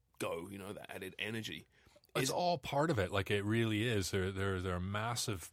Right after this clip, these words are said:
Speaker 2: part of the actual enjoyment of the, the spectacle. It's, it's a necessary part of it as well.
Speaker 1: Is it enjoyment? Do you enjoy the games, or are you just so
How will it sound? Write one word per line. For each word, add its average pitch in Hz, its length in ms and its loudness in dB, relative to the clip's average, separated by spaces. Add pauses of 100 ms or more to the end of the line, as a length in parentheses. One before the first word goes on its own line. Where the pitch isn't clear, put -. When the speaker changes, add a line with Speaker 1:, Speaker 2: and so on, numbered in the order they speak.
Speaker 2:
part 98 380 2
of 90 140 -2
the 87 160 0
actual 90 440 0
enjoyment 90 520 0
of 85 160 -4
the, 85 300 -2 (180)
the - 80 -2
spectacle. - 600 -4 (640)
It's, 85 220 -6
it's 85 260 -4
a 90 40 -2
necessary 85 760 0 (140)
part 87 240 0
of 78 100 -4
it 71 100 -8
as 80 160 -6
well. 90 280 -6 (260)
Speaker 1:
Is 160 120 2
it 214 80 2
enjoyment? 180 440 0
Do 190 100 -4
you 202 160 -4 (180)
enjoy 117 600 2
the 123 100 0
games, 135 440 -2
or 110 140 4
are 113 40 4
you 113 80 -2
just 104 260 -2
so 120 380 2